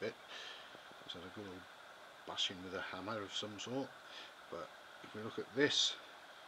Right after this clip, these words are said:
dial gauge, now from one number to the next is point one of a millimetre or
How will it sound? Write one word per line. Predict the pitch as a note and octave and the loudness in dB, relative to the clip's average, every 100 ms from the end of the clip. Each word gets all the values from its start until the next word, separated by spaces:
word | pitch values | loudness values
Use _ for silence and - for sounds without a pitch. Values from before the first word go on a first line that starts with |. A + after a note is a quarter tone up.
| - - - - - - - | -14 -14 -14 -14 -14 -14 -10
dial | - F#2 F2+ G2+ | -4 -4 -2 2
gauge, | A#2+ C3 B2 - - - - - - - - - - - - - - - - - - - - - - G2+ | 4 4 4 -2 -4 -12 -12 -12 -14 -14 -14 -14 -14 -14 -14 -14 -14 -16 -16 -16 -16 -16 -16 -16 -8 -4
now | F#2+ | -2
from | - A2 A2 G2 - - - - | 0 0 0 -6 -10 -14 -10 2
one | B2+ C3 | 4 4
number | B2 A#2+ A#2 | 4 4 2
to | - A2+ | 0 2
the | |
next | A2+ A2 - - - - - - - - - | 4 4 2 2 2 0 -4 -12 -12 -12 -10
is | A2 - | -10 -2
point | A#2 A2+ - | 0 0 -2
one | A2 A2 | -2 0
of | G#2+ | 0
a | |
millimetre | A2 A2+ G#2 F#2+ - | 0 0 0 -2 -2
or | F2+ | -4